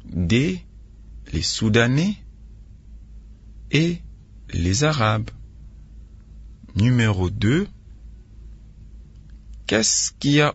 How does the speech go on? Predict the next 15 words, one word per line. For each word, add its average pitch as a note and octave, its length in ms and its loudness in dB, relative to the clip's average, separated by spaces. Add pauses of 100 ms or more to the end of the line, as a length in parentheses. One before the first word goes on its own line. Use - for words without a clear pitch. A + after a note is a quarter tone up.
occasionné G2+ 1000 2 (580)
les E2+ 200 2
migrations B2 960 4
de A2+ 180 2
peuples - 640 -2
bantous C#3+ 640 0 (720)
du E2 240 0
nord A2+ 680 2 (600)
vers C#3+ 600 0 (160)
les E2 240 0
sud F#3+ 640 0 (560)
du - 220 -4
continent F#2+ 540 2
d'Afrique ? - 680 0 (1900)
Qu'est-ce - 520 -2